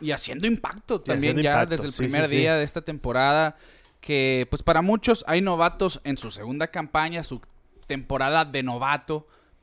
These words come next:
Speaker 1: pero hay otros que, pues, como Volpi, como Yoshida, como Kodai Senga, por ejemplo,
Speaker 2: Sí, que van
Speaker 1: pues,
Speaker 2: llegando.
Speaker 1: sí, literal van llegando a la gran carpa, no habían visto un turno a ese nivel todavía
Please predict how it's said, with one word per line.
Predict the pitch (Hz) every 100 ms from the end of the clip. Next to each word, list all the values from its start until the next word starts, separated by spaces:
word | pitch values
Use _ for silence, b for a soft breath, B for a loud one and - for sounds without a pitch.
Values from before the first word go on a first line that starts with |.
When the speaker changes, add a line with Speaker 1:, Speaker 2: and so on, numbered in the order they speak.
| _
Speaker 1:
pero | 196 208 233 -
hay | 139 123
otros | 123 185 -
que, | 151
pues, | - 113 - -
como | 123 117 117
Volpi, | 151 170 - 131
como | 131 123
Yoshida, | 117 117 - 170 170 143 123
como | 131 120 117
Kodai | 117 143 160
Senga, | - 156 160 143
por | 127 123
ejemplo, | 120 127 127 156 151
Speaker 2:
Sí, | - -
que |
van | 107 131
Speaker 1:
pues, |
Speaker 2:
llegando. | 143 120 113
Speaker 1:
sí, | 107 147 120
literal | 113 117 117 127 214
van | 285
llegando | 294 302 156 175 170 143
a |
la | 123
gran | 123 139
carpa, | - 135 -
no | 139 139 139
habían | 143 143
visto | 143 139 139
un | 135 123
turno | 135 135 135 123
a | 120
ese | 139
nivel | 123 110 120
todavía | 131 127 143 175 180